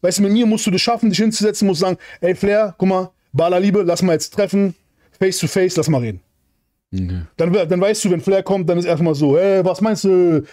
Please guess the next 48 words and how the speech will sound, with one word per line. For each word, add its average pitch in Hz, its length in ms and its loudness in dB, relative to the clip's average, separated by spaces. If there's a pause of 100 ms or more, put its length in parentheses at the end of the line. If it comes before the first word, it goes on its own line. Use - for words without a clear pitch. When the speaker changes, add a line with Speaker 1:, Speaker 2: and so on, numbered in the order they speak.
Speaker 1:
So, 139 260 -2 (160)
nach, 160 140 -2 (120)
nach 190 100 0
fünf 202 200 0
Minuten, 185 360 0 (400)
wenn 175 160 0
du 175 100 0
Speaker 2:
Mhm. 87 140 -4
Speaker 1:
cool 208 120 2
bist, 190 240 -4
bin 165 100 0
ich - 80 -2
auch 226 220 -2
cool. 240 180 0 (240)
Aber 185 140 0
erstmal 190 280 0
sag 180 140 2
ich - 80 -4
natürlich 175 320 0
so, 160 140 0
hä, 170 200 2
wie, 165 240 0
was 202 140 -4
ist - 60 -6
auf 214 60 0
Speaker 2:
Mhm. 208 40 2
Speaker 1:
einmal 196 160 0
los? 165 320 -2 (160)
Speaker 2:
Ja. 107 300 2 (160)
Speaker 1:
Weil 160 120 0
sowas 202 200 -2
kommt 240 200 -2
dir 233 120 0
auf 175 120 -2
einmal 196 280 0
aus 185 260 -2
einem 180 160 2
Nichts. - 420 -4 (920)
So, 170 80 2
und 160 80 0
wenn 196 80 0
Speaker 2:
Ja. 202 60 0
Speaker 1:
du 202 40 0
mit 202 100 0
jemandem 196 300 0
jeden 233 240 2
Tag 185 280 -2
bist 240 340 -2